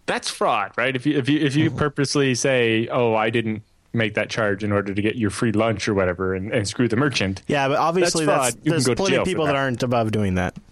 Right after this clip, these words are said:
Speaker 1: Exactly. Uh, you know, if you're curious about, uh, chip card swipe adoption in your area, uh,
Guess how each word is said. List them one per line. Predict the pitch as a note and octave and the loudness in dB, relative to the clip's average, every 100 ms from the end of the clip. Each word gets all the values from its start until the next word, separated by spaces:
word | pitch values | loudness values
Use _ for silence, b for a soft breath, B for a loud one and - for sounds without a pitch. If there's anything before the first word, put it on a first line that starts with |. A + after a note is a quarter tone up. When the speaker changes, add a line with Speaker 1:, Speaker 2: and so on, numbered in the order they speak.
| - _ - | -20 _ -4
Speaker 1:
Exactly. | D#3 G#2+ D#2 - - B B _ | 0 0 -2 -10 -20 B B _
Uh, | A2+ G2 F#2 G2+ - - _ _ _ _ B3 | -2 0 0 -2 -10 -20 _ _ _ _ -8
you | D3+ | -6
know, | G#2+ | -4
if | C3+ B2+ | -2 0
you're | D3 | 0
curious | - A3 G#3 | 2 2 2
about, | D#3+ D#3+ D3 | 0 0 0
uh, | C3+ B2 A2 A2 - | 0 2 2 -2 -4
chip | - E3+ | -4 -4
card | - C#3+ C3+ - | -4 -2 0 0
swipe | D3 C#3+ C3+ | 0 0 2
adoption | B2 B2 - | 0 -2 -2
in | A#2 G#2+ | 0 0
your | G2+ - | 0 0
area, | F3+ C#3+ F2+ A2 C3+ _ | 2 2 2 0 -4 _
uh, | G#2 F#2+ | 0 0